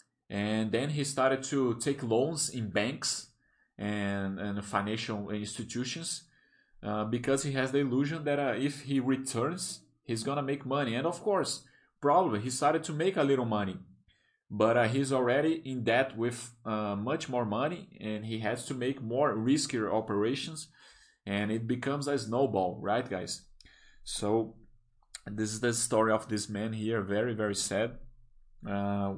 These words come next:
with, it started with, uh, fifty thousand dollars.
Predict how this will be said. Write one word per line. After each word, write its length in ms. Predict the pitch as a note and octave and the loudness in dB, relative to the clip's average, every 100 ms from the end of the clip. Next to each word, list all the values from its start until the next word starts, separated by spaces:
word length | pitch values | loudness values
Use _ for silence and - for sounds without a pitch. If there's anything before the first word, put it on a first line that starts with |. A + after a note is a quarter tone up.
| - | -8
with, 440 | B2+ A2 A2+ - | -2 0 0 -4
it 120 | - G#2+ | -8 -8
started 380 | - A2+ B2+ | 0 2 2
with, 300 | A2 A2 - | 0 0 -2
uh, 340 | A2 G#2+ G2+ F#2 - - - | -4 -2 -2 -4 -10 -20 -16
fifty 320 | - B2+ - | -4 -4 -2
thousand 440 | G#2+ A2+ A2+ G#2 | 0 2 2 -2
dollars. 580 | F#2+ G2 A#2+ B2+ - - | 2 2 2 -2 -6 -8